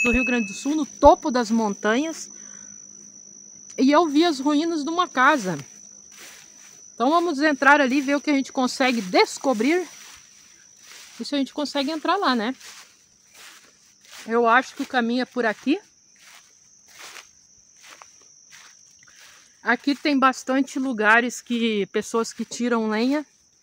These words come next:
Então por isso tem esse trajeto, esse caminho. A estrada é muito ruim que a gente tá fazendo. Está chovendo, mas é, é muito fantástico esse lugar.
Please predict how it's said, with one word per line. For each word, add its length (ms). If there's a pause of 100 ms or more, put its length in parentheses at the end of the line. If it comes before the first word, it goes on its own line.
(560)
Então 280
por 200
isso 240
tem 220
esse 180
trajeto, 560
esse 160
caminho. 460 (500)
A 120
estrada 440
é 60
muito 340
ruim 240
que 100
a 40
gente 120
tá 100
fazendo. 600 (1500)
Está 320
chovendo, 760 (840)
mas 760 (1300)
é, 600 (360)
é 120
muito 280
fantástico 640
esse 180
lugar. 400